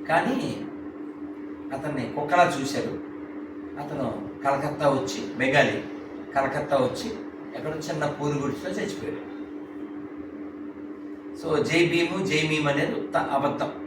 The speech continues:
పచ్చి అబద్ధం. నువ్వు మతం, నీ, వాళ్ళ మతం కానివాడు ఎవడైనా వాళ్ళకి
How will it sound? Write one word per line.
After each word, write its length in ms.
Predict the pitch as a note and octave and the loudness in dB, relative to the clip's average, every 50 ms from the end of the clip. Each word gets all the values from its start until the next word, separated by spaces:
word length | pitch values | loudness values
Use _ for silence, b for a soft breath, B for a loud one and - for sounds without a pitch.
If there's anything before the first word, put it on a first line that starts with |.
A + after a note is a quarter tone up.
| - - - - - - - - - - - G2 | -8 -8 -10 -10 -10 -10 -10 -10 -10 -8 -6 -4
పచ్చి 240 | F#2+ F#2 F2+ - - | -4 -4 0 4 4
అబద్ధం. 380 | C3+ B2+ B2 - - - - - - - - - - - - - - - - - - - - - - - - - | 6 6 6 4 0 -4 -6 -8 -8 -10 -10 -10 -10 -8 -8 -8 -10 -10 -10 -10 -10 -10 -10 -10 -10 -10 -8 -4
నువ్వు 240 | A#2+ C3+ C#3 C#3 C#3 | -4 -2 -2 0 0
మతం, 600 | B2 A#2+ A#2+ - - F3 E3 - - - - B2+ | 0 0 2 6 6 6 6 6 4 -2 -2 -2
నీ, 140 | C3 C3 A#2 | -2 0 2
వాళ్ళ 300 | B2 B2+ C3+ C#3+ D3 C3+ | 6 8 10 10 10 8
మతం 380 | B2+ C3 - - F#3+ F#3+ F#3+ | 6 4 4 4 2 0 2
కానివాడు 460 | - - F3+ F3+ F3 F3 F3 E3+ E3 | 4 6 8 8 8 8 8 6 6
ఎవడైనా 480 | D3+ D3 D3 D#3+ F3 F#3+ G3+ G#3 A3+ A3 | 6 6 6 6 8 8 10 12 12 12
వాళ్ళకి 600 | G3+ F#3 E3+ F3 E3 - A#3+ C4+ D#4 D#4 - - | 12 12 10 10 8 6 4 4 4 2 0 -6